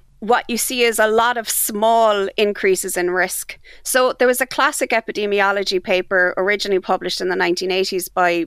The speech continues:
Jeffrey Rose, and the paper was called Sick Individuals and Sick Populations. And in this paper, Rose advanced the,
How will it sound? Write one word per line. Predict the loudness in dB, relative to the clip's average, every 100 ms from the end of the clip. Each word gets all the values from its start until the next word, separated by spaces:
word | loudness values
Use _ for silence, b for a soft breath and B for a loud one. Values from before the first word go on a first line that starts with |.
| -8
Jeffrey | -4 -4 -2 -6
Rose, | -2 0 0 -2 -4 -2
and | 0 0 -2 -6 B B B B B _
the | -2
paper | 0 -2 -2
was | -6
called | -2 -4 -2
Sick | -4 -4 -4
Individuals | -4 -4 -4 -2 -2 -2
and | -4
Sick | -2 -4 -4
Populations. | -6 -6 -6 -4 -4 -4 -8 -10 -4
And | -2 0 -2 -4
in | -2 -2
this | -2
paper, | -2 -4 -2 -4
Rose | -2 0 -2 -2 -4
advanced | -2 0 0 -2 -2
the, | 0 2